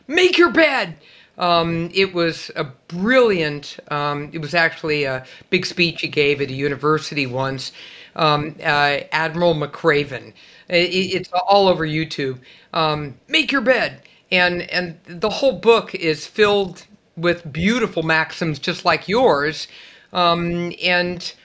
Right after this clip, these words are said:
I think that it's important for people to get over themselves and take action. Now, in doing so, as we kind of look at the last two maxims, take care of each other,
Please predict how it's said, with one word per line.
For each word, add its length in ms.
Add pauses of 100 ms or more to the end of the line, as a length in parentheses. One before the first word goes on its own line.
(160)
I 180
think 420
that 280 (340)
it's 260
important 1000 (800)
for 180
people 440
to 120
get 320
over 280
themselves 960
and 300
take 500
action. 560 (300)
Now, 240
in 220
doing 340
so, 280
as 200
we 240 (280)
kind 280
of 340
look 260
at 100
the 100
last 480
two 160
maxims, 720 (520)
take 340
care 480
of 140
each 280
other, 440